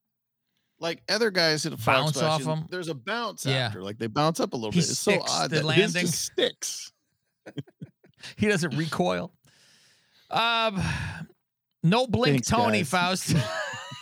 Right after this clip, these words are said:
Speaker 2: No blink Tony. He's fucking wide-eyed.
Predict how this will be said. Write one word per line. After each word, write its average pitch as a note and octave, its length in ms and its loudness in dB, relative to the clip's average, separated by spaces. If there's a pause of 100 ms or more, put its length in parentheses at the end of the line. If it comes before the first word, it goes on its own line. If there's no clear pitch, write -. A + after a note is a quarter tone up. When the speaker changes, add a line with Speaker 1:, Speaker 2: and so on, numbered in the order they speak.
(1300)
Speaker 2:
No - 140 -6
blink - 380 -10
Tony. A4+ 500 -4 (280)
He's B4 280 -2
fucking G4+ 460 -4 (340)
wide-eyed. F3 760 2